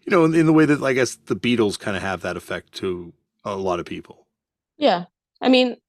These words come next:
Speaker 2: you know, when I first heard Nirvana, I didn't know anything about, like, the lore of Kurt Cobain. He had already passed away. I didn't know how he passed away. I didn't know anything about his life. Um, so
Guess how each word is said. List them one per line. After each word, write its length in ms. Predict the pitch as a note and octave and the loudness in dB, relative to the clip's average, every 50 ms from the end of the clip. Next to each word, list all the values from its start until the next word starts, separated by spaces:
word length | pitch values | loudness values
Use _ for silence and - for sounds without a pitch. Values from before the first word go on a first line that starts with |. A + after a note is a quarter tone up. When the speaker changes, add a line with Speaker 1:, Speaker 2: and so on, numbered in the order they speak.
| _ _ _ _ _ _ - | _ _ _ _ _ _ -6
Speaker 2:
you 80 | - G#3+ | -2 -2
know, 100 | G#3 G3+ | 0 0
when 80 | G#3 | 0
I 120 | G#3 G#3+ A#3 | 0 -2 -2
first 280 | - - A3+ G#3 - | -2 -4 -6 -6 -4
heard 160 | - G3 F#3 F3+ | -4 -4 -4 -4
Nirvana, 460 | F#3 F3+ F3 F3 E3+ E3 E3 E3 E3 | -6 -8 -6 -6 -8 -6 -6 -6 -4
I 100 | - D#3+ | -4 -2
didn't 280 | E3+ F#3 F#3 F#3 E3+ D#3+ | 0 0 -2 -2 -4 -8
know 160 | D#3+ D#3+ D#3 | -8 -8 -8
anything 400 | D3+ D#3+ E3+ E3 - F3 E3 E3 | -8 -8 -10 -8 -8 -8 -6 -6
about, 240 | E3 D#3 D#3 D#3+ D#3+ | -4 -4 -6 -4 -2
like, 180 | E3 E3 - | -4 -4 -2
the 100 | - E3 | -2 -2
lore 320 | D#3+ D#3 D3+ D3+ D3+ D3+ D3+ | 0 0 0 0 0 0 0
of 120 | D#3 D#3 - | -2 -6 -6
Kurt 160 | - D#3+ D#3 | -8 -8 -6
Cobain. 380 | - F#3+ D#3+ - D#3 D3+ D#3 D#3+ | -4 -4 -4 -2 -2 -4 -4 -2
He 80 | D#3+ | -2
had 140 | D#3+ D#3+ D#3 | 0 0 0
already 340 | D#3+ D#3+ D#3+ D#3+ D#3 D#3 D3+ | 2 0 0 0 -2 -4 -6
passed 340 | - - D3+ D#3 - - - | -10 -10 -12 -12 -10 -6 -2
away. 460 | E3 D#3 D#3 F3 D#3 D#3+ D#3+ F3 - _ _ _ _ _ _ _ - | -2 0 2 2 0 0 -2 -4 -10 _ _ _ _ _ _ _ -2
I 80 | F3 | 2
didn't 240 | E3+ E3+ E3 E3 D#3 | 2 2 2 2 0
know 160 | D#3+ E3 E3 | 0 0 -2
how 260 | D#3+ D3+ D#3+ D#3 D#3 | -2 -4 -4 -2 -2
he 120 | D#3 D3+ D#3 | -2 -2 -2
passed 360 | - E3 D#3 D#3+ - - - | -2 -4 -6 -6 -6 -6 -6
away. 280 | D#3+ D#3 D#3+ D#3+ D#3 D#3 | -4 -2 -2 -2 -2 -2
I 60 | D#3 | -2
didn't 180 | D#3+ D#3+ D#3+ | -4 -4 -6
know 120 | D#3 D#3 D3+ | -6 -8 -8
anything 460 | - D3+ D#3+ D#3+ E3 - E3 E3 E3 | -8 -6 -6 -6 -4 -2 -2 -2 -2
about 260 | D#3+ - E3 E3 - | -2 -2 -2 -2 0
his 220 | D#3+ E3 D#3+ - - | -2 -2 -4 -2 -2
life. 340 | D#3 D#3 D3+ D#3 D#3 - - _ _ _ _ _ _ _ _ - - - _ _ - | 0 0 2 0 0 -4 -8 _ _ _ _ _ _ _ _ -20 -20 -20 _ _ -6
Um, 500 | - F3 E3 D#3+ D#3+ D#3+ D#3+ D#3+ F3 E3 _ - | -4 -2 -2 -2 -2 -4 -4 -6 -8 -12 _ -8
so 420 | - - - F#3+ F#3 F3+ F3+ F3+ | -4 0 2 4 6 6 4 4